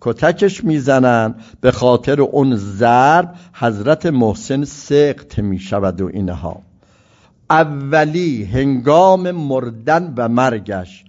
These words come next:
این جمله را میگفت. دیروز اشاره کردم،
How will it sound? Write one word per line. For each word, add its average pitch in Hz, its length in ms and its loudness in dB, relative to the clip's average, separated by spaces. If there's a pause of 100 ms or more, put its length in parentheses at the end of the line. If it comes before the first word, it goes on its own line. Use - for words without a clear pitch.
(240)
این 156 180 -2
جمله 131 360 -2
را 127 140 0
میگفت. 101 520 -8 (580)
دیروز 135 400 0
اشاره 131 480 -2
کردم، 135 600 -2